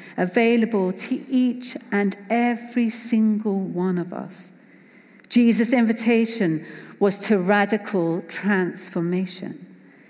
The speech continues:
And in the same invitation is extended to each one of us, an invitation to a transformed life, a transformed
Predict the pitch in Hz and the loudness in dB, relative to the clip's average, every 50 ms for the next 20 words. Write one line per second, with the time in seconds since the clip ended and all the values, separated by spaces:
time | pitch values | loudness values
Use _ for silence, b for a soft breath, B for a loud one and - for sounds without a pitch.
0 | B B B B 214 208 220 262 254 233 247 233 240 - 269 269 269 262 - - | B B B B 2 4 4 6 6 6 6 4 4 4 4 6 4 4 4 4
1 | 262 247 233 254 240 - 247 254 247 240 240 - - 190 165 170 170 180 - 226 | 4 4 4 4 2 4 4 4 6 4 2 2 0 2 2 2 0 0 -2 -4
2 | 208 - - 262 240 240 220 233 226 - - 285 - - 269 247 247 247 247 - | -6 0 2 4 4 4 4 2 0 0 -2 -4 -2 0 0 2 2 0 -2 -2
3 | 247 226 247 254 240 233 208 175 - - 220 220 208 - - 247 247 196 160 - | 0 2 4 4 4 4 2 2 0 0 -2 -2 -2 -2 -2 0 0 0 -2 -4
4 | - - - - B B B B B B B 214 220 262 285 262 269 262 269 269 | -6 -10 -12 -12 B B B B B B B 4 4 6 6 6 4 4 2 2
5 | - 269 277 254 277 - - 208 185 175 B B B B B B B - - - | 4 4 4 4 2 0 0 2 2 0 B B B B B B B -2 2 4
6 | 294 277 269 277 269 - 202 202 202 - - 240 247 247 247 240 233 - - - | 4 6 4 4 4 2 2 0 0 -2 0 2 2 2 2 2 0 -2 -2 0
7 | 233 214 202 196 185 202 214 226 226 170 - - - - - - - - - - | 2 2 4 4 4 4 4 4 4 2 0 -2 -6 -8 -12 -14 -16 -20 -20 -20
8 | - - - - b b b b b b b b b b b b _ - - 202 | -20 -20 -20 -20 b b b b b b b b b b b b _ -4 -2 -2
9 | 202 - - - - 269 269 269 269 269 262 254 - - - 269 - 262 254 247 | -2 -2 -2 2 2 4 4 4 4 4 2 0 -2 -6 -10 -6 -2 2 2 4
10 | 240 233 220 190 170 160 165 - - - | 4 4 2 2 2 0 -2 -4 -8 -12